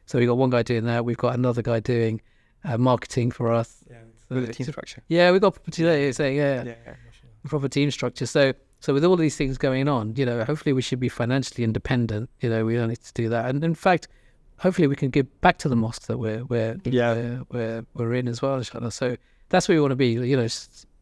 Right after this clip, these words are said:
Speaker 1: s-,
Speaker 2: Yeah.
Speaker 1: strong there with people financially and, and strategy.
Speaker 2: So five years from now, you'd like to have a strong team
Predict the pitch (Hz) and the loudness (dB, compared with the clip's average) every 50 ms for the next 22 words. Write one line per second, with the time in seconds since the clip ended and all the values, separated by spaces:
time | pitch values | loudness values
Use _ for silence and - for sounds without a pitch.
0 | _ - - - - - 127 123 117 113 110 - 156 143 135 127 123 123 117 113 | _ -16 -16 -14 -8 -4 -2 -2 -2 -2 0 0 2 2 2 2 2 2 0 0
1 | 120 - - - 123 123 - - 120 113 - - 123 120 120 120 - - - 117 | -2 -4 -2 -2 -4 -2 -2 -4 -4 -4 -2 -2 0 0 0 -2 -4 -6 -4 -2
2 | 117 120 117 117 113 113 104 - _ _ _ _ _ _ - 117 - - - 131 | 0 0 0 0 -2 -4 -6 -8 _ _ _ _ _ _ -8 -8 -6 -6 -8 -8
3 | 123 123 - - 120 120 120 - - 127 120 110 - 147 143 143 135 139 135 - | -8 -8 -8 -8 -8 -8 -8 -2 2 2 2 4 4 4 4 6 6 4 2 2
4 | - 123 123 127 120 120 117 123 120 120 - - 123 117 110 113 - - - - | 0 0 0 0 2 2 2 0 0 -2 -2 -2 -2 -2 -2 -2 -6 -8 -6 -4
5 | - 123 123 - - 117 117 139 160 165 | -2 -2 -2 -2 -2 -2 -2 -2 -2 -4